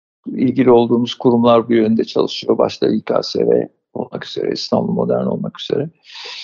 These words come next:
E, müthiş bir hazine var elimizde. Onu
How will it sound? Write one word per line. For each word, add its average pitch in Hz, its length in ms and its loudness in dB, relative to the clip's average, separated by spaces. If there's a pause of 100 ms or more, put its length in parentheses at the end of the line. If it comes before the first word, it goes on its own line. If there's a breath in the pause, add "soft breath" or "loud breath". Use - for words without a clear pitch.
(420 loud breath)
E, 147 40 6 (380)
müthiş 165 480 2
bir 156 60 8
hazine 147 460 6
var 113 180 2
elimizde. 117 600 0 (1120)
Onu 139 420 -2